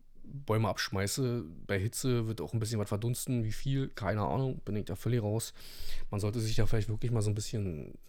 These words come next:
Gedanken drüber machen, über dieses Waldbrandsystem, wie wir es fahren, die ganzen B S E, wie sie bei uns heißen, Brandschutzeinheiten, die dann irgendwo im Land verteilt sind, beziehungsweise was momentan auch ganz viel ist, diese, diese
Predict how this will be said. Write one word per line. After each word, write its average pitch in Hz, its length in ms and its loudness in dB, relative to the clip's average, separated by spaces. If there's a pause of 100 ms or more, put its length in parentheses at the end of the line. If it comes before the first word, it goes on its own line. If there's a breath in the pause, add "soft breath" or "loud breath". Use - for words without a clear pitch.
(280)
Gedanken 107 340 0
drüber 123 180 -2
machen, 101 220 -2
über 98 140 0
dieses 101 240 -2 (120)
Waldbrandsystem, - 1900 -4
wie 98 180 0
wir 127 200 2
es - 60 -14
fahren, 92 280 0
die 92 80 -2
ganzen 95 440 -2 (360 loud breath)
B 110 100 2
S 104 140 0
E, 117 140 0
wie 120 60 2
sie 117 100 2
bei 120 80 0
uns 120 140 0
heißen, 110 340 2
Brandschutzeinheiten, 120 1120 0 (640)
die 104 120 0
dann 107 100 4
irgendwo 104 180 0
im 104 80 2
Land 107 160 2
verteilt 110 320 2
sind, 110 240 -2 (720 loud breath)
beziehungsweise 107 640 -2
was - 160 -6
momentan 110 400 0
auch 117 80 -4
ganz 110 220 -4
viel 117 180 -4
ist, - 260 -6
diese, 101 300 -2
diese 92 540 -2